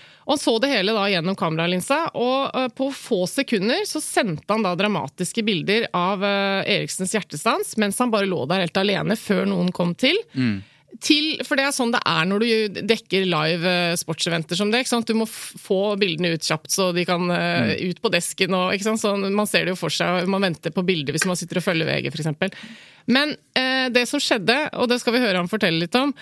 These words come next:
Speaker 1: det var at han, eh, han sendte bildet, og så oppdaget han etter et par minutter at shit, det her er jo superalvorlig. Og så angret han seg egentlig på at han hadde sendt det bildet som han følte at var litt etisk problematisk når han innså alvoret i situasjonen.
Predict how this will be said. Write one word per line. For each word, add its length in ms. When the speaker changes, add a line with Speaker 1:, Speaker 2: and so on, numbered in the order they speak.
Speaker 1:
det 100
var 160
at 160
han, 260
eh, 360
han 160
sendte 340
bildet, 320
og 120
så 460
oppdaget 560
han 180
etter 560
et 100
par 140
minutter 400
at 80
shit, 320
det 120
her 160
er 180
jo 80
superalvorlig. 920
Og 100
så 180
angret 460
han 140
seg 260
egentlig 400
på 140
at 80
han 180
hadde 100
sendt 280
det 120
bildet 180
som 100
han 120
følte 320
at 100
var 160
litt 220
etisk 400
problematisk 600
når 100
han 100
innså 320
alvoret 320
i 160
situasjonen. 540